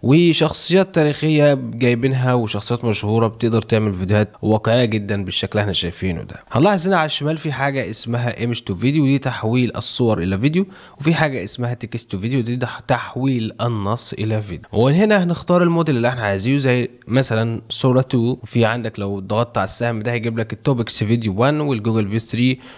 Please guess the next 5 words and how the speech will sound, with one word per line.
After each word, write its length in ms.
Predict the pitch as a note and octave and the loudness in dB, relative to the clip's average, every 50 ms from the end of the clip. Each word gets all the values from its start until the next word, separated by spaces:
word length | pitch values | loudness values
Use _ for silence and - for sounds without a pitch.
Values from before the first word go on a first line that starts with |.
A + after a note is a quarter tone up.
| - - - | -8 -2 0
والفيديو. 500 | G#2+ G2+ F#2+ A#2 A#2+ G2+ - - - - | 0 2 2 2 0 0 -2 -6 -8 -4
طبعا 260 | - F3+ G#3+ G3+ - - | 0 2 2 2 2 0
يمكن 220 | F3 - E3+ D#3 | 0 0 0 2
أشهر 460 | - D#3+ F3+ E3 - C3+ C3 C3+ C3+ | 2 2 2 2 2 2 2 2 2
موديلز 600 | C#3 C#3 C#3 C3+ B2+ B2+ B2+ B2 A2+ G#2 - - | 2 0 0 0 0 0 0 -2 -2 -6 -8 -10